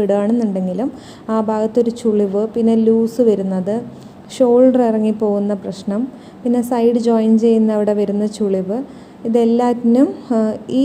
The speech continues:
ടക്ക് കറക്റ്റായിട്ട് പിടിക്കാത്തതാണ് റീസൺ. അപ്പോൾ ഇതിൻ്റെ ഡീറ്റെയിൽ ആയിട്ടുള്ള വീഡിയോ ഞാൻ ഇതിൻ്റെ മുമ്പ് കുറേ വീഡിയോസിൽ ഇട്ടിട്ടുണ്ട്.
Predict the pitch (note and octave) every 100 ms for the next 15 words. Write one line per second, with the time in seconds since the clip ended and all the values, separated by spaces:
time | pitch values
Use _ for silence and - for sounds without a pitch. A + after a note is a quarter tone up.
0 | C#4+ - - - - A#3+ A3+ - C4+ C4
1 | A3 G#3 A#3 A3+ A#3 G#3+ - G#3+ G#3+ G#3+
2 | G3+ G#3+ G3+ G3 F#3+ C4 - - - -
3 | - B3+ B3+ A3 A#3+ B3+ A3 A3+ A#3 B3+
4 | B3+ A#3 A#3 B3 B3 A3+ G#3+ A3+ A#3+ A#3
5 | A#3 D4 - A#3 G#3+ A3+ A3+ G#3+ G#3+ A#3+
6 | D#4+ - A#3 B3 C4+ B3+ A#3+ A#3+ A#3+ G#3
7 | F#3+ G3+ G3+ G3+